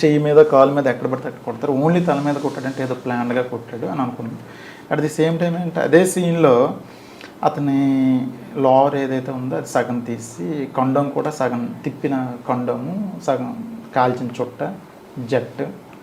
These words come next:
తర్వాత ఒక మాసిపోయిన ఒక జాకెట్, గాజులు, ఇరిగిపోయిన ప్లాస్టిక్ గాజులు అన్నీ పడేసి ఉన్నాయి సార్.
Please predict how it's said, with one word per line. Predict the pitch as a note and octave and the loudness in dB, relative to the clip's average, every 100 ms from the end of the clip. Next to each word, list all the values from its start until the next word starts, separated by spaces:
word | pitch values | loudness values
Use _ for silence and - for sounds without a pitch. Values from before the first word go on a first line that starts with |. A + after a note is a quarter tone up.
| - - - | -20 -8 0
తర్వాత | C3+ B2+ | 2 2
ఒక | B2+ A#2+ | 0 -2
మాసిపోయిన | B2 A#2+ C#3 - D3+ C#3 | -4 -4 -6 -4 0 0
ఒక | B2 | -2
జాకెట్, | B2 A#2+ A#2 - A#2+ - C3 - - - - - - - - - - - C3 | -6 -6 -6 -6 -8 -8 -12 -14 -20 -20 -20 -20 -20 -20 -18 -16 -14 -8 0
గాజులు, | C3 C3 C3 B2+ | 4 4 2 0
ఇరిగిపోయిన | B2 B2+ B2 C3 A#2+ A#2 A#2 | -2 -2 -4 -6 -6 -6 -6
ప్లాస్టిక్ | A#2 A#2 A2+ B2 A#2+ | -6 -6 -6 -8 -4
గాజులు | A2+ A2+ C3+ | -4 -4 -8
అన్నీ | G3+ E3+ F#3+ G#3 D#3 C3 C3 | -8 -6 -4 -4 -6 -6 -6
పడేసి | B2 B2+ A#2+ | -4 -6 -8
ఉన్నాయి | A2+ A2+ | -10 -10
సార్. | - - | -14 -18